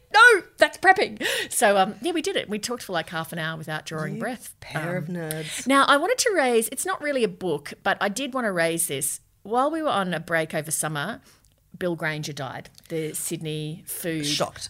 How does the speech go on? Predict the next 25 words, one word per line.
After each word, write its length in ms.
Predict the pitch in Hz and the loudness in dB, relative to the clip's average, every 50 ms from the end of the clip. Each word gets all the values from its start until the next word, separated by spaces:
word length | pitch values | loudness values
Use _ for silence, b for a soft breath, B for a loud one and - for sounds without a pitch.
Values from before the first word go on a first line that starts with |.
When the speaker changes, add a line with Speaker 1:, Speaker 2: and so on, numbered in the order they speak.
| - - | -12 -8
Speaker 2:
Yeah. 160 | 196 185 156 | -6 -6 -4
Speaker 1:
legend. 840 | 160 165 165 165 160 160 156 - 139 123 113 135 - 226 262 - B B B B B B B B - - | -4 -2 -2 0 0 0 -2 -4 -6 -8 -8 -8 -8 -8 -8 -8 B B B B B B B B -4 0
And 340 | 208 214 208 208 208 208 - - | 0 2 2 0 0 -2 -2 -2
I 80 | 208 226 | -2 0
just 300 | 202 - 294 302 - - | 2 2 0 0 0 0
wanted 180 | 311 302 311 311 | -2 -2 -2 -4
to 100 | 285 - | -6 -8
pay 260 | - 226 202 190 185 | -6 -6 -4 -4 -2
tribute 460 | 180 - - 156 165 175 170 170 165 | -4 -4 -4 -6 -6 -6 -6 -6 -6
to 80 | 202 185 | -8 -8
him 240 | 185 170 151 156 | -6 -6 -6 -6
because 280 | 151 156 - 190 180 - - | -6 -6 -6 -4 -4 -4 -2
I 160 | - 185 226 | -2 -4 -4
think 540 | 240 - - 240 202 190 185 175 180 - - b b b b b b b b b _ _ _ _ _ - - _ _ _ _ | -4 -4 -4 -4 -4 -4 -6 -8 -10 -12 -16 b b b b b b b b b _ _ _ _ _ -20 -20 _ _ _ _
nobody 480 | - 202 220 233 247 262 262 262 262 233 | -2 0 4 6 6 4 4 2 0 -2
has 140 | 233 214 - | -2 -4 -4
taught 220 | - 226 214 - | -4 -4 -4 -4
me 120 | 180 190 185 | -4 -6 -6
more 340 | 175 165 165 165 165 165 - | -4 -4 -4 -4 -4 -4 -4
about 460 | - 160 160 165 156 151 151 143 - - | -4 -4 -2 0 0 0 0 -2 -4 -6
how 220 | - - 180 170 | -6 -4 -4 -4
to 60 | 165 | -4
cook 400 | 160 - - - 302 - - - - | -6 -8 -10 -10 -10 -10 -12 -16 -10
from 200 | - - 170 165 | -6 -4 -4 -4
scratch 440 | - - 202 226 294 - - - | -2 -2 -2 -2 -2 -4 -8 -14